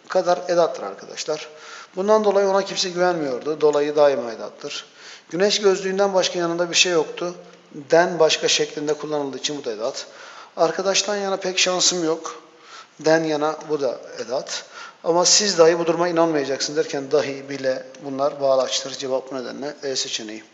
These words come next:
Yedinci soruya bakalım. Hangisinde bu cümlede geçen rağmen ilgeci yerine kullanılabilecek bir ilgeç kullanılmıştır? Bütün gayretlerimize rağmen bunu ona kabul ettiremedik.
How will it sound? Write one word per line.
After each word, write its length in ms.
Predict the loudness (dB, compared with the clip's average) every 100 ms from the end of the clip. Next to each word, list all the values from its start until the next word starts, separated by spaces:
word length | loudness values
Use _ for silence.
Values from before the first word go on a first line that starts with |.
| _ _ -10
Yedinci 320 | -6 -2 0
soruya 260 | 2 2 2
bakalım. 360 | 0 -4 -4 -8 -18 -20 -20 -20 -20 -20 -20 -20 _ _ _
Hangisinde 460 | -2 0 2 0 -2
bu 80 | -2
cümlede 300 | 0 4 4
geçen 280 | 4 4 6
rağmen 280 | 6 6
ilgeci 340 | 2 0 0 0
yerine 160 | 0
kullanılabilecek 720 | 0 0 -2 0 0 -2 -4 -2
bir 280 | 0 -2 -2
ilgeç 320 | -2 0 0
kullanılmıştır? 600 | -4 -10 -8 -8 -6 -8
Bütün 240 | -6 -4 4
gayretlerimize 680 | 4 4 -2 -2 2 6
rağmen 400 | 10 10 6 2
bunu 140 | 2 2
ona 160 | 2
kabul 240 | 2 0 0
ettiremedik. 640 | -4 -2 -4 -4 -10